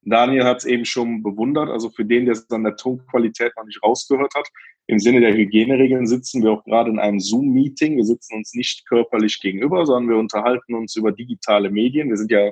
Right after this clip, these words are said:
top ausgestattet. Und, äh, ich sitze in meinem Büro und hab hinter mir mein Logo an der Wand und, äh, das ist ein Blitz, weil ich bin ursprünglich Elektriker. Wir sind im Moment ein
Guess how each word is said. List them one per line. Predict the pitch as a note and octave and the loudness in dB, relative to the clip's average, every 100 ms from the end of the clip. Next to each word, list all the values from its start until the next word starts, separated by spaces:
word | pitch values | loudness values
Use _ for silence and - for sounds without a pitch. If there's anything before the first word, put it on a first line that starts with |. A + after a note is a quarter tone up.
| - | -2
top | - B2+ | -2 0
ausgestattet. | - A#2+ - - - D#3+ F#3 - _ _ _ _ - _ | 2 0 0 -8 -6 -6 -8 -14 _ _ _ _ -20 _
Und, | - B2 B2 B2 A#2+ | 0 4 4 4 2
äh, | A#2+ A#2 | 2 4
ich | |
sitze | A#2 D#3+ D#3+ | 2 2 2
in | C#3 | 4
meinem | C3 B2 A#2+ | 4 4 0
Büro | G#2+ B2 E3+ | -2 2 2
und | D#3+ | 2
hab | C#3+ - _ _ _ _ _ | -2 -6 _ _ _ _ _
hinter | B2 B2 C#3 | -6 -2 -2
mir | C#3 C#3 | 0 0
mein | B2+ B2 | 0 2
Logo | A#2+ B2+ G#2+ | 2 2 2
an | G2+ | 0
der | F#2+ F#2+ | -2 -2
Wand | G#2 B2+ | -4 -4
und, | - A2 A2 A2+ | -4 -4 -4 -4
äh, | A2 | -6
das | A2+ | -6
ist | C3 | -6
ein | C#3 | -4
Blitz, | B2 G2 G2 - - _ _ _ _ | 0 0 -2 -6 -16 _ _ _ _
weil | G2+ A#2+ B2+ | 2 4 2
ich | B2 - | -2 -6
bin | A#2+ A#2+ | -6 -6
ursprünglich | G#2 G#2 - G#2 F#2 | -6 -6 -6 -10 -6
Elektriker. | F2 B2+ - F3 E3 E3 C3+ | -2 -2 -2 -8 -4 -4 -2
Wir | |
sind | A2+ B2 B2+ | -2 -4 -4
im | A2+ | -2
Moment | G#2 G#2 A2+ A#2 | 0 0 -2 -4
ein | F2+ G#2 G#2 G#2 | 0 0 0 -4